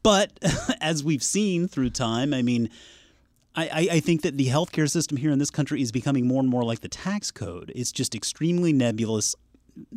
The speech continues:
very difficult to understand. One hand doesn't know what the other one's doing.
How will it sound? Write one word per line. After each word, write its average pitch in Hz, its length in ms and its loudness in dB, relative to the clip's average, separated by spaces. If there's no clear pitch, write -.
very 131 380 -2
difficult 131 320 -2
to 110 80 -6
understand. 95 600 -6
One 110 380 -2
hand 147 280 4
doesn't 123 340 0
know 117 160 0
what 117 160 -2
the 101 140 -2
other 113 140 -2
one's 117 200 0
doing. 92 400 -2